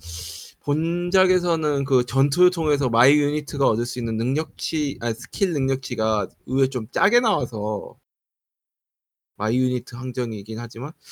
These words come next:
그래도 교원 연수에 기댈 수밖에 없는 구조인데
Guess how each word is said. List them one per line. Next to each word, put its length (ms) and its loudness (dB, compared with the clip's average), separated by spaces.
그래도 220 2
교원 360 4
연수에 280 0
기댈 260 2
수밖에 440 -4
없는 260 -4
구조인데 460 -6